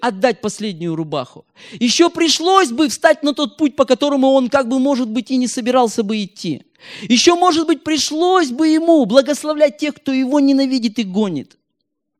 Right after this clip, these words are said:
И он это говорит не тогда, когда уже все свершилось. Аллилуйя!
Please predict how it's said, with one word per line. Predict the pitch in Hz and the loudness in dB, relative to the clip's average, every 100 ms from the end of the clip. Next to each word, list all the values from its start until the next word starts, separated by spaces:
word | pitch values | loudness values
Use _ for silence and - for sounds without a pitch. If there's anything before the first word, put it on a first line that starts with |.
| _ _ _ - - - | _ _ _ -20 -20 -4
И | 220 | 0
он | 262 254 285 | 0 -2 -4
это | 247 208 | -4 -4
говорит | 170 202 226 277 - _ _ - | -4 -2 -2 -4 -8 _ _ -6
не | 202 | -6
тогда, | 185 185 247 | -2 -4 -2
когда | 220 180 | -4 -4
уже | 190 165 | -4 -4
все | 170 - 233 | -8 -6 -6
свершилось. | 277 - 247 - - 233 233 196 151 - _ _ _ _ _ _ _ _ _ | -6 -10 -10 -8 -8 -8 -8 -8 -10 -16 _ _ _ _ _ _ _ _ _
Аллилуйя! | 151 175 254 269 220 123 | -6 -2 -2 -2 -4 -6